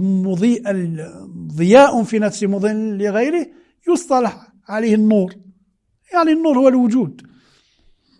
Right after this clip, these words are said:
الوجود إذا كان ضياءً في نفسه ومضيئًا لغيره. إذا مفهوم الوجود الذي هو تأملي بقول الحوزويين علم حصولي، والعلم الحصولي في أفق الذهن يحكي دائمًا،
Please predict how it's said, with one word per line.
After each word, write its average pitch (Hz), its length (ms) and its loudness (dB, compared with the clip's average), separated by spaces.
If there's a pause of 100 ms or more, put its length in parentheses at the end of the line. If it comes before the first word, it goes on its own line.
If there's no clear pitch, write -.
(320)
الوجود 233 440 4
إذا 233 220 2
كان 226 600 2 (360)
ضياءً 240 560 4
في 226 200 -2
نفسه 254 320 -2
ومضيئًا 170 560 -4
لغيره. 147 440 -12 (760)
إذا 233 200 0
مفهوم 277 440 2
الوجود 285 460 4
الذي 220 240 2
هو 247 100 6
تأملي 226 1000 2 (440)
بقول 233 380 0
الحوزويين 220 800 0
علم 202 260 -2
حصولي، 220 720 2 (1700)
والعلم 202 380 0
الحصولي 269 560 0
في 226 240 0
أفق 220 260 2
الذهن 247 340 2
يحكي 240 460 -2
دائمًا، 226 420 0